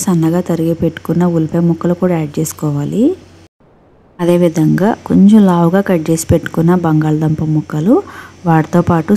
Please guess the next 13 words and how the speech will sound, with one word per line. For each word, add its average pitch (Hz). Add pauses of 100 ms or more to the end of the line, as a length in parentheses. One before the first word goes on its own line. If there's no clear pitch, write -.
సన్నగా 170
కట్ 160
చేసి 160
పెట్టుకున్న 165 (100)
ములక్కాడ 156 (140)
ముక్కలు, 160 (640)
అలానే 170 (180)
కొన్ని 190 (100)
పచ్చిమిరపకాయ 170
ముక్కలు 165
కూడా 180
యాడ్ 147
చేసుకోవాలి. 151